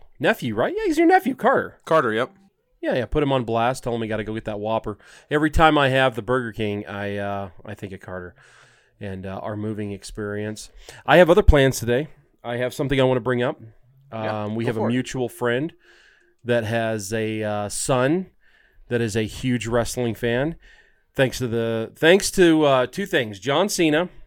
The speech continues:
Speaker 1: and more than John Cena, the People's Host. This kid is a huge wrestling fan. I'm gonna save, uh, a little anonymity here. Big word, folks. Um,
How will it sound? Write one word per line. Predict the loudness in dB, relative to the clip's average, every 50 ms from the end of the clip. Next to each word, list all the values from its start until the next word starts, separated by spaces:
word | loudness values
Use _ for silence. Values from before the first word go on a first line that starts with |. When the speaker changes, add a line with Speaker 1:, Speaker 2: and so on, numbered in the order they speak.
| _ _ -18 -8
Speaker 1:
and | -4 -2 0 2 4
more | 6 6 6 6
than | 4 2 2
John | 2 0 0 0 -2
Cena, | -2 -4 -2 -2 -2
the | -2 -4
People's | -6 -8 -8 -8 -8 -8
Host. | -8 -8 -8 -8 -10 -10 -10 -10 -10 -10 -10 -12 -14 -14 -16 -16 -20 -20 _ _ _ -2
This | 0 2 2 2 2
kid | -2 0 2 2 2 2 0 -2 -6
is | -8 -8 -6 -4
a | -4 -6 -6
huge | -8 -14 -14 -12 -10 -8 -8 -8 -10 -8 -4
wrestling | -2 -2 -2 -4 -6 -8 -8 -8 -8
fan. | -6 -6 -4 -4 -4 -4 -6 -8 -10 _ _ _ _ -14 -8
I'm | -6
gonna | -4 -2 -2
save, | -2 -2 0 0 2 2 2 0 0 -4
uh, | -6 -4 -2 -2 -2 -2 -2
a |
little | -4 -4 -2 -2 -4 -4 -6 _ _ _ _ _ _ _ 0
anonymity | 2 4 4 6 4 4 4 4 4 4 2 0 0 -4 -6 -6
here. | -4 -4 -2 -4 -4 -6 -8 -8
Big | -6 -6 -4 -2
word, | -2 -2 -2 -2
folks. | -4 -4 -6 -6 -6 -8 -14 -16 -18 _ _ _ _ _ _ _ _ _ _ _ _ _ _ _ -2
Um, | 0 2 2 4 4 4 2 2 2 0 -2 -4 -6 -8 -8 -12